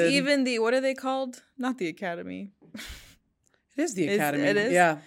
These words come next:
Speaker 1: Even the Academy <laughs> thinks so. So if you think she's not, you are
Speaker 2: And it is,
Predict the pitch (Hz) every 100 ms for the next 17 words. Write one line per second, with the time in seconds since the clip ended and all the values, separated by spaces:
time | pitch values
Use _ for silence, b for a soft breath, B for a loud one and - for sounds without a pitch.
0 | B 233 262 285 285 285 277 208 185 175
1 | - 220 - - 208 208 185 - - 180
2 | 175 190 _ b b b b b - 233
3 | 240 269 262 247 247 247 254 - - 165
4 | - 208 190 180 180 175 185 - - 196
5 | 208